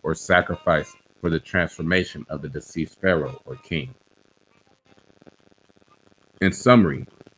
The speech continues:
we are all caught up in a wall of mirrors. The early Christian Mass at Hagia Sophia mirrors Taharka's ritual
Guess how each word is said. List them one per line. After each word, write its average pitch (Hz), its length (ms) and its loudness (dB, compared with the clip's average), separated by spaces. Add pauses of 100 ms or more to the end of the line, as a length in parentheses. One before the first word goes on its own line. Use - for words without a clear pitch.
(180)
we 113 140 8
are 107 120 8
all 104 400 6
caught 98 280 6
up 87 260 4
in 85 120 -2
a 80 60 0
wall 85 420 4
of 82 140 -4
mirrors. 78 640 -6 (380)
The 90 240 -2
early 110 340 6
Christian 107 500 -8
Mass 87 460 -2
at 82 160 -6
Hagia 92 320 -4
Sophia 90 680 -4 (480)
mirrors 87 540 2
Taharka's 90 580 2
ritual 76 600 -4